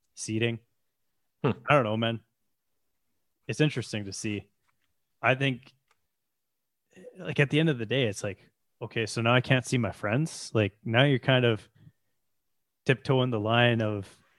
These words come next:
Speaker 1: what you can and cannot regulate. And also, it comes to the point of, like, how do you enforce that too?
Speaker 2: Mm-hmm. Yeah.
Speaker 1: Do we get a secret Gestapo in place and start reporting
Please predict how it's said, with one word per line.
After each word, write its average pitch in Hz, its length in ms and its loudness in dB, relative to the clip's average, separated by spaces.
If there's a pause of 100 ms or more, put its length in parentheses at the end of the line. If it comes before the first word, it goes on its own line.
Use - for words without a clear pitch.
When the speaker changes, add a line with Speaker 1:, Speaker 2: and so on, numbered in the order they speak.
(1900)
Speaker 1:
what 120 240 -6 (560)
you 113 160 -6
can 127 240 2
and 113 160 0
cannot 113 480 0
regulate. 123 520 -2 (100)
And 117 120 -2
also, 117 560 2 (2000)
it - 80 -18
comes 135 220 2
to 123 60 -6
the 117 80 0
point 120 200 0
of, 107 60 -4
like, 104 140 -4
how 117 140 0
do 123 60 2
you 113 100 0
enforce 120 400 -2
that 92 220 -6
too? 101 220 -4 (600)
Speaker 2:
Mm-hmm. 107 260 -2 (520)
Yeah. 90 120 -2
Speaker 1:
Do - 80 -4
we 110 80 0
get 123 120 2
a 113 60 -2
secret 139 420 0
Gestapo 127 680 4
in 143 140 2
place 147 400 2
and 107 360 0
start - 300 -2
reporting 117 600 2